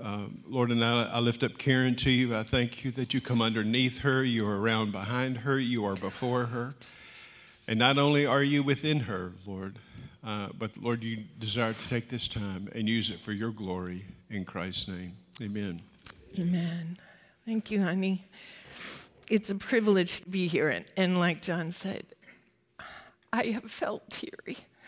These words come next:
Speaker 2: I, I typically do a fast at the beginning of every year.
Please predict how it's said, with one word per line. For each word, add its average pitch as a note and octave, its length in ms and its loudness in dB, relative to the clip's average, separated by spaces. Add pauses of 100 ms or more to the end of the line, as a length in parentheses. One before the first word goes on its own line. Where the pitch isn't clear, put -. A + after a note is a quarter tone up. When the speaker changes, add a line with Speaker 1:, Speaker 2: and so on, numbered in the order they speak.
(1600)
Speaker 2:
I, A3 220 0 (920)
I A#3 160 0
typically B3+ 800 0
do A#3 380 -2
a G#3 40 0
fast - 760 -2
at D#3+ 120 -2
the G3+ 80 2
beginning G#3 540 2
of - 160 -6
every G3 260 -6
year. D#3+ 520 -4